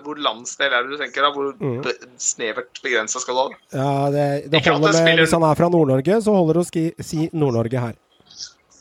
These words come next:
Speaker 1: Å ja. Ja, ikke, det, det hjelper meg litt grann da.
Speaker 2: Ja, da
Speaker 1: Han,
Speaker 2: kjører vi.
Speaker 1: eh, Andreas, han er fra Sør-Norge.
Speaker 2: Sør-, Sør-Norge?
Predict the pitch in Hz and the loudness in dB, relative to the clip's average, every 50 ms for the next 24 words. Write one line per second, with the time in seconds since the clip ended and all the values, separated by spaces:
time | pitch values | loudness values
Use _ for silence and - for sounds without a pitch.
0 | _ _ _ _ _ _ _ _ _ _ _ _ _ _ _ _ - - 247 214 | _ _ _ _ _ _ _ _ _ _ _ _ _ _ _ _ 0 2 2 2
1 | - - - - - - - _ _ _ _ _ - - _ _ _ - - 113 | 2 0 -6 -10 -14 -18 -20 _ _ _ _ _ -20 -20 _ _ _ -10 -6 -6
2 | 123 123 120 120 117 - 120 117 127 143 143 135 123 135 143 139 131 113 110 - | -4 -4 -4 -6 -6 -8 -8 -6 -2 -2 -2 -2 0 2 2 2 2 2 0 -2
3 | - 123 117 113 113 113 110 110 - - 101 110 113 110 - - _ - _ _ | -8 -6 -4 -4 -4 -4 -8 -12 -14 -12 -12 -12 -12 -12 -16 -20 _ -20 _ _
4 | _ - 120 147 - - _ _ _ _ _ - 127 131 135 135 135 143 123 123 | _ -8 -6 -6 -6 -8 _ _ _ _ _ -10 -6 -6 -2 0 0 0 0 -2
5 | - 156 151 151 151 151 147 151 - 233 - - 330 359 - - - 370 - - | -4 -4 -4 -2 0 0 2 4 4 4 4 2 0 0 0 0 0 0 0 0
6 | 254 370 370 - - - 330 320 - - - 294 - _ _ - - _ _ _ | 0 0 0 0 0 0 0 0 0 0 -6 -10 -10 _ _ -20 -20 _ _ _
7 | - 302 - - 202 190 190 190 - 190 190 196 190 - - 175 147 117 104 110 | 0 0 2 2 2 0 0 2 2 2 2 2 2 0 0 0 -2 -2 -4 0
8 | - 139 - - - _ _ _ _ 466 523 571 587 622 - _ _ _ _ _ | 0 0 0 0 -4 _ _ _ _ -10 -10 -10 -10 -12 -14 _ _ _ _ _
9 | - - - - - _ _ _ _ _ _ _ _ _ - - - 175 160 147 | -12 -10 -10 -12 -12 _ _ _ _ _ _ _ _ _ -18 -2 0 0 0 0
10 | 139 139 139 151 147 - - 190 170 135 131 131 131 135 190 220 | -2 -4 -4 -6 -2 2 2 4 4 4 4 4 4 4 2 2